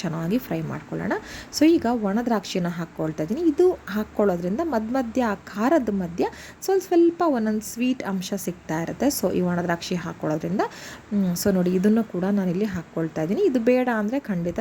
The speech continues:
ಸ್ಕಿಪ್ ಮಾಡಿ, ಬರೀ ನೀವು ಪುಟಾಣಿ, ಆ, ಮತ್ತು ಶೇಂಗಾ ಬೀಜ ಮಾತ್ರ ಹಾಕ್ಕೊಳ್ಬೋದು. So ನೋಡಿ ಕೊನೆಯಲ್ಲಿ ಕರಿಬೇವಿನ ಸೊಪ್ಪನ್ನು ಹಾಕ್ಕೊಳ್ತಾ ಇದ್ದೀನಿ. ಇದು overall ಮಿಕ್ಸ್ಚರ್ಗೆ ಒಂದು ಒಳ್ಳೆ ಫ್ಲೇವರ್ ಕೊಡುತ್ತೆ, ಒಳ್ಳೆ ಘಮ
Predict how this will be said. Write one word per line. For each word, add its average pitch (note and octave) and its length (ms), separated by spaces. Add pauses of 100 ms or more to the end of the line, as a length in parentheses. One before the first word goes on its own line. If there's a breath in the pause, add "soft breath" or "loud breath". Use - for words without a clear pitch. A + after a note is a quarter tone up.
(120)
ಸ್ಕಿಪ್ - 340 (100)
ಮಾಡಿ, E3+ 280 (400 loud breath)
ಬರೀ A#3 200
ನೀವು G#3 200
ಪುಟಾಣಿ, A3+ 440 (200)
ಆ, F#3+ 40 (220)
ಮತ್ತು F3+ 240
ಶೇಂಗಾ F#3+ 400
ಬೀಜ E3+ 180 (160)
ಮಾತ್ರ F3+ 240 (140)
ಹಾಕ್ಕೊಳ್ಬೋದು. F3 680 (480 loud breath)
So - 160
ನೋಡಿ G#3+ 140 (120)
ಕೊನೆಯಲ್ಲಿ A#3 500 (140)
ಕರಿಬೇವಿನ G3+ 480
ಸೊಪ್ಪನ್ನು E3+ 420
ಹಾಕ್ಕೊಳ್ತಾ D#3 540
ಇದ್ದೀನಿ. F#3 220 (200)
ಇದು A#3 160 (840 loud breath)
overall C4+ 420 (220)
ಮಿಕ್ಸ್ಚರ್ಗೆ C4 640 (180)
ಒಂದು A3 180 (160)
ಒಳ್ಳೆ A3+ 380 (120)
ಫ್ಲೇವರ್ G3 340 (100)
ಕೊಡುತ್ತೆ, D#3+ 300 (100)
ಒಳ್ಳೆ A#3 220 (100)
ಘಮ F#3 160